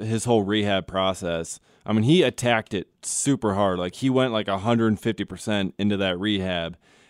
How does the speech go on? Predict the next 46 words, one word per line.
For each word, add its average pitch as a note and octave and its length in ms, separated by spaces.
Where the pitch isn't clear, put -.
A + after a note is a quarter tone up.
And, A2+ 520
I A#2 80
mean, A#2 100
he A#2+ 80
might C3 140
have B2 80
attacked B2 320
it - 180
too C3+ 220
aggressively, C#3 580
and A2 100
that's A2+ 200
when A2+ 80
he A2 40
suffered A2 280
that F2+ 180
setback A2 720
last A2 400
year, A2+ 240
and, G#2+ 160
and G#2 140
it G2 100
ended G#2 260
up G2+ 280
taking A#2 320
out G#2+ 300
the G#2 140
whole G#2+ 220
tw-, - 300
two - 80
thousand G#2+ 300
eighteen G2+ 360
season. A2+ 600
And, A2 520
I G2+ 60
mean, A#2 140
he's B2 160
just D#3 240
been, B2+ 220
you A#2 120
know, G#2 160
attacking, A#2 840
attacking, A2+ 500
attacking G#2+ 440
that G2 160
rehab F#2+ 680